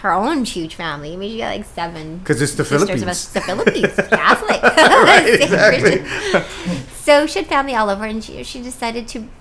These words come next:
Speaker 1: to live here in Hawaii, near my aunt, who, and aunt, aunt, uncle who live in Mililani. So, uh, shout out to my aunt, uh,
Speaker 2: Hey.
Speaker 1: Nellie and Uncle John.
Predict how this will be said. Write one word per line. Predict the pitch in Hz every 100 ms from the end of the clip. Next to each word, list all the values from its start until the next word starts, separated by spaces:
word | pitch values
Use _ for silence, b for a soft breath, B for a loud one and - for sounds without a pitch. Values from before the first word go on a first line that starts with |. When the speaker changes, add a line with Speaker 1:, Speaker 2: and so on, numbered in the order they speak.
| -
Speaker 1:
to | 214
live | 208 -
here | 185
in | 180
Hawaii, | 175 165 143 160 - -
near | 190 185
my | 175 175
aunt, | 160 151 -
who, | 196 196
and | 180 180
aunt, | 165 - -
aunt, | 185 -
uncle | 175 160
who | 180
live | 170 165
in | 160
Mililani. | 156 156 156 147 165 B B B -
So, | - 82 76
uh, | -
shout | - 175
out | 170 -
to |
my | 170 170
aunt, | 175 - - - 185
uh, | 226
Speaker 2:
Hey. | -
Speaker 1:
Nellie | 208 254 262 247
and | 170
Uncle | 180
John. | 190 220 226